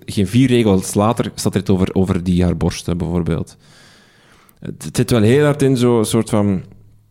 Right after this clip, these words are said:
Ja, de vrouw beschrijven aan de hand van uiterlijke kenmerken en dan over, over haar wulpsheid beginnen of over haar vormen beginnen. Ehm, als je bijvoorbeeld op Goodreads ook gaat kijken, het boek is ook in, in, eh, in het Engels verschenen,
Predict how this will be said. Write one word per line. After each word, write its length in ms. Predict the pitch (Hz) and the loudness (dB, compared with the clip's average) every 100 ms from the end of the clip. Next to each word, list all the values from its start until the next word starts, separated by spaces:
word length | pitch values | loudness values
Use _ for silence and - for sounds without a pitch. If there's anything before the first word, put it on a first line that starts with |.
| _ _ _ _ _ _ _ - | _ _ _ _ _ _ _ -8
Ja, 260 | 92 98 | -2 0
de 120 | 110 | 2
vrouw 320 | 90 101 110 120 | 2 2 2 2
beschrijven 720 | 101 - 107 101 110 123 120 | 0 -2 0 2 4 2 2
aan 140 | 110 | 2
de 60 | 104 | 4
hand 300 | 95 113 113 | 4 2 0
van 300 | 117 104 101 - - | 0 0 -2 -6 -12
uiterlijke 440 | - 104 113 113 101 - | 0 2 2 0 0 -2
kenmerken 600 | 107 113 117 117 113 - | 0 2 2 2 -2 -4
en 120 | 98 | -2
dan 140 | 95 | 0
over, 320 | 95 98 104 | 2 0 -2
over 360 | - 113 117 110 | 2 2 2 2
haar 160 | 104 101 | 2 2
wulpsheid 540 | 110 120 - 113 110 | 2 2 0 -2 0
beginnen 360 | 104 101 107 113 | 0 2 4 4
of 120 | 95 | 4
over 200 | 101 117 | 4 2
haar 140 | 107 | 0
vormen 340 | 98 101 113 117 | 0 2 2 2
beginnen. 420 | 107 117 117 151 - - - - - | 0 2 2 0 -4 -20 -20 -20 -18
Ehm, 480 | - 95 95 95 92 - | -2 2 4 6 4 2
als 160 | 95 | 0
je 60 | 104 | 2
bijvoorbeeld 220 | 98 95 | 2 0
op 60 | - | 0
Goodreads 380 | 123 - 123 | 0 0 0
ook 140 | 120 117 | 0 0
gaat 200 | 107 - | -2 -2
kijken, 360 | 110 110 120 | 0 0 0
het 80 | 113 | 0
boek 160 | 104 - | 0 0
is 80 | 104 | -2
ook 120 | - | 2
in, 140 | 95 | 0
in, 220 | 55 87 | 2 0
eh, 180 | - 78 | 0 -2
in 60 | 73 | -2
het 120 | 92 | 0
Engels 220 | 95 107 | 0 0
verschenen, 560 | - - - 104 107 113 | -2 -6 -2 0 0 -2